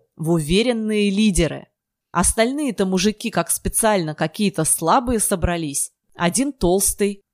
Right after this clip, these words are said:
другой хромой, третьему сто лет в обед. Не могут ни от пола отжаться, ни в длину прыгнуть, ни в цель из лазерного ружья попасть. На их фоне –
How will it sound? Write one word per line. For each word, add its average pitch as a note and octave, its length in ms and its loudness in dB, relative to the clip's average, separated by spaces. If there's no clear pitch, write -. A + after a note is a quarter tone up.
другой F#3 420 2
хромой, E3+ 640 -2
третьему G#3 480 0
сто - 240 2
лет F#3 260 0
в G3 80 0
обед. G3+ 380 0
Не F3+ 200 -2
могут G3+ 320 2
ни G3+ 100 0
от G3 240 -2
пола C#4 320 4
отжаться, E3 600 -2
ни F#3 140 4
в F3 80 -2
длину G#3 380 2
прыгнуть, D#3+ 540 0
ни A3 120 -2
в - 80 -10
цель E3+ 500 0
из E3+ 180 -4
лазерного E3+ 640 2
ружья F3+ 420 0
попасть. - 680 -4
На F#3 180 2
их F#3+ 160 -2
фоне – A3+ 540 -2